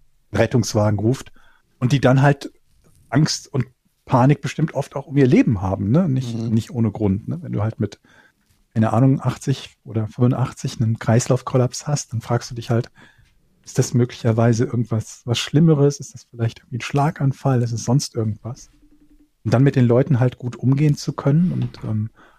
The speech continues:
Speaker 1: da irgendwie sehr sortiert und ruhig zu bleiben, ist natürlich klar, dass in meiner Situation, ähm, ja, also auf jeden Fall ganz, ganz toll und, ähm, ich war sehr begeistert. Nicht, dass ich die jetzt rufe, weil die, weil sie so nett waren, nicht wie mit deinem Tennislehrer,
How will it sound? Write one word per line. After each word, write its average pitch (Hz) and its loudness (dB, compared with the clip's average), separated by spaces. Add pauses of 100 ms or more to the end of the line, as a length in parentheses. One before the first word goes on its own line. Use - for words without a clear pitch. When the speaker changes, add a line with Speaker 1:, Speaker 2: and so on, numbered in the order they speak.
(280)
Speaker 1:
da 120 2
irgendwie 120 0
sehr 120 2
sortiert 120 0
und 113 -2
ruhig 120 -2
zu 123 -6
bleiben, 131 4
ist 139 0
natürlich 123 0
klar, 117 0
dass 117 0
in 110 0
meiner 120 4
Situation, 120 0
ähm, 123 2
ja, 107 0
also 127 4
auf 131 4
jeden 147 4
Fall 135 4
ganz, 131 4
ganz 135 2
toll 131 4
und, 113 -2
ähm, 110 -2
ich - -14
war 117 -2
sehr 117 4
begeistert. 110 0
Nicht, 135 2
dass 127 4
ich 123 -4
die - -2
jetzt 127 2
rufe, 139 2
weil 117 4
die, 120 0
weil 120 2
sie 117 2
so 117 2
nett 143 2
waren, 131 4
nicht 139 2
wie 139 2
mit 117 0
deinem 120 4
Tennislehrer, 139 2